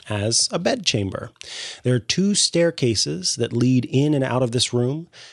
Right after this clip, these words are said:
To the south, there is a stairway that leads down to the level below, and to the north is one that further ascends the tall tower. A pair of double doors, double doors, marks the presence of an outdoor balcony, which is where you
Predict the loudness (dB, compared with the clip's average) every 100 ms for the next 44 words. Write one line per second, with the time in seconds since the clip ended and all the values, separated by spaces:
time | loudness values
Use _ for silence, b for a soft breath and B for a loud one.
0 | B 0 4 4 2 0 -2 -10 -2 2
1 | 2 2 2 2 2 4 4 2 0 2
2 | 2 0 2 2 2 0 0 2 2 2
3 | 2 2 2 2 2 0 0 2 4 4
4 | 4 2 0 -2 0 0 0 -2 -2 0
5 | 0 2 4 4 2 -4 -4 -2 -4 0
6 | 0 -2 -2 2 0 -2 -14 B B B
7 | B -2 2 4 2 2 2 4 2 2
8 | 2 0 2 2 2 2 2 0 -2 -6
9 | B B 0 2 4 2 4 2 2 0
10 | 0 0 -2 2 2 2 4 4 4 2
11 | 0 -2 -2 0 0 2 2 4 4 4